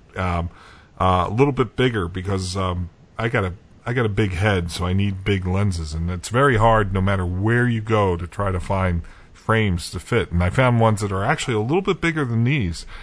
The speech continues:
and I'm ready to press the button. Now, I, I set that up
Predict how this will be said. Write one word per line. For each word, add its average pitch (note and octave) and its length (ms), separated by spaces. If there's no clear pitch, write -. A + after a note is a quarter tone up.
and G2+ 680
I'm G#2 140
ready A#3+ 200
to E3+ 80
press E3 280
the - 80
button. A2 380
Now, F#2 160
I, G2+ 180
I G#2 140
set D#3 320
that C#3+ 180
up C3+ 200